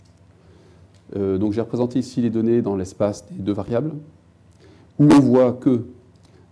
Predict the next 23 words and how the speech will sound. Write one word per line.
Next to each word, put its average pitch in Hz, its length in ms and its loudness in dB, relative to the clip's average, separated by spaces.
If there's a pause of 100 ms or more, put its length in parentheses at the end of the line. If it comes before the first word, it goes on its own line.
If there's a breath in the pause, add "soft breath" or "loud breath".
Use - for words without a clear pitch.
euh, 95 760 -2 (840)
on 107 180 -2
a, 110 300 2
euh, 95 220 -4
donc, 104 340 -4
euh, 90 180 -4
ben, 90 220 -4
les 85 640 -8
véhicules 95 240 -8
compacts 113 400 -4
qui - 160 -8
ont 90 80 -4
tendance 196 300 -6
à - 20 -4
être 190 100 -10
moins 104 120 -4
chers 110 160 -2
et 110 40 -2
moins 117 140 0
grands, 123 240 -4
c'est - 140 -12
normal, 113 360 -4 (680 soft breath)
et, 120 320 2